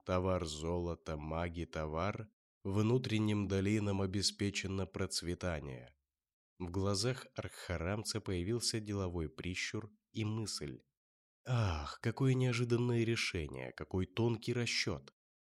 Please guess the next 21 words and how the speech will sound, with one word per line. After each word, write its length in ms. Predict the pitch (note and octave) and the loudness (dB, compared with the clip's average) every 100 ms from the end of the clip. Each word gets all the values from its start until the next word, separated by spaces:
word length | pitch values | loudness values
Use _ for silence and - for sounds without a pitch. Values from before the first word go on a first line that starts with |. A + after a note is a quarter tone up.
| _ | _
Ваша 340 | G2 B2 C3 A#2 | -2 0 2 2
деловая 420 | A#2+ A#2 A2+ A2 | 4 4 4 0
хватка, 480 | - F#2 D3 - D#2+ | 0 -4 -4 -4 -4
почтеннейший, 760 | D#2+ - - D2+ C#2 C#2 D2+ | -2 -2 0 -2 -2 -4 -2
меня 280 | D#2 G#2+ B2+ | 0 2 2
восхищает. 920 | B2+ B2 - B2 - G2+ C#2+ C2 - _ _ _ _ | 2 0 0 0 0 0 -2 -6 -12 _ _ _ _
Надо 280 | G2+ B2+ B2 | 0 4 4
полагать, 400 | C3 C3 B2+ D#3+ | 4 2 4 0
что 260 | - - E2+ | -2 -4 -2
выходы 440 | D#2+ A2 B2+ B2 | 0 0 2 4
на 120 | A#2+ | 4
заморскую 560 | G#2+ G2+ F#2+ F2+ - F#2 | 2 2 2 0 -2 -2
таможню 480 | F2+ F2 E2+ F#2 F2+ | 0 -2 -2 0 0
у 40 | |
вас 220 | F#2 F2+ | 0 -2
уже 160 | G2 G#2 | 0 0
есть". 440 | B2+ B2+ - - - _ _ _ _ | 0 0 -2 -8 -20 _ _ _ _
Лихан 480 | G2 G#2+ - D#3 C#3 | -2 0 0 -2 -2
скромно 500 | - A#2+ C3+ C#3 C3+ | -2 0 2 2 0
потупил 580 | B2+ - F#2+ - E2+ F2 | -2 -4 -6 -4 -2 -2
взор. 400 | E2 E2 C#2 | -4 -4 -6